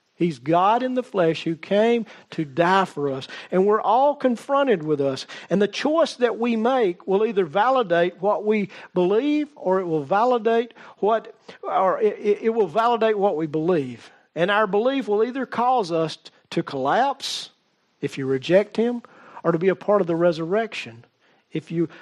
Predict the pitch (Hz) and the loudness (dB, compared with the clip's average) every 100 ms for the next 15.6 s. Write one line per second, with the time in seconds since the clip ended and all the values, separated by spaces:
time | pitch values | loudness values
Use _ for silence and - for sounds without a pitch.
0 | - 160 165 165 185 262 240 139 127 131 | -8 -2 -2 0 0 0 -2 -6 -8 0
1 | 233 247 285 294 - - - - 226 240 | 0 0 -2 -2 -2 -16 -14 -2 0 2
2 | 233 208 185 - 214 202 - 190 180 - | 4 2 0 2 2 2 2 0 0 -6
3 | - - 208 156 160 - 214 220 190 - | -2 2 4 4 -2 0 2 2 -2 -4
4 | 160 143 - 214 139 87 95 - _ _ | -2 -4 -2 0 0 -2 -10 -20 _ _
5 | _ _ _ _ - 151 147 - - 196 | _ _ _ _ -2 0 0 -4 2 2
6 | 123 - - - _ _ _ - 151 180 | 2 -2 -10 -18 _ _ _ -8 -6 0
7 | 165 165 139 120 - 107 101 - _ _ | 0 2 -2 -4 -8 -8 -10 -16 _ _
8 | - - _ _ _ _ _ - 156 180 | -20 -20 _ _ _ _ _ -2 0 0
9 | 160 156 160 131 127 196 226 208 214 - | -2 0 0 0 0 0 0 0 -2 2
10 | 233 247 196 196 147 - - 156 113 101 | 2 2 2 2 -2 -6 0 0 0 -4
11 | 147 160 151 147 - 139 127 104 - - | -2 -2 -2 -6 -6 -10 -8 -12 -16 -20
12 | - 147 151 147 151 156 135 - 135 135 | -12 -4 -2 0 0 0 -4 -8 -8 -6
13 | 127 131 123 120 135 120 - 175 226 220 | -6 -6 -8 -10 -10 -10 2 6 6 4
14 | 240 185 196 233 220 160 143 131 131 120 | -4 0 4 4 4 2 -2 -4 -6 -6
15 | 120 113 302 151 107 - | -8 -8 -8 -8 -12 -20